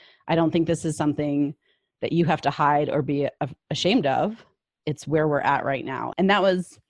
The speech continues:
an interesting conversation, right? 'Cause my mom dealt with it differently. My sister dealt with it differently. My brother dealt with it differently. But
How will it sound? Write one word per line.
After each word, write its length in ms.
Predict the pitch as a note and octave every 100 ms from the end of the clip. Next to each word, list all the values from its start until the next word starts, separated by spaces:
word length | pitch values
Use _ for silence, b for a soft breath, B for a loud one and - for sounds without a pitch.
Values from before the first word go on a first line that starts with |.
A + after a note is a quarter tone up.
| _ _ _ -
an 100 | F#3
interesting 520 | G3+ G3 G3+ - E3
conversation, 880 | E3 D#3 C#3+ C3 B2 - - C#3 - _ _ _ _ _ _ -
right? 140 | D#3+
'Cause 200 | D#3 D#3
my 180 | C#3+ D#3+
mom 320 | D#3 C#3+ D#3
dealt 180 | D#3 D3
with 140 | D3 E3+
it 100 | C3+
differently. 460 | D3 D3+ C#3+ D3+
My 140 | D3+ C#3+
sister 340 | - - D3
dealt 180 | D3 C3
with 120 | C#3
it 100 | -
differently. 400 | - C3+ - D3+
My 120 | D3+ D3
brother 320 | D3 C#3 C#3+
dealt 180 | C#3 -
with 120 | D3
it 100 | -
differently. 600 | E3 D3+ C#3 C#3+ C#3+ D3+ b b b b b -
But 420 | D#3 D3 - -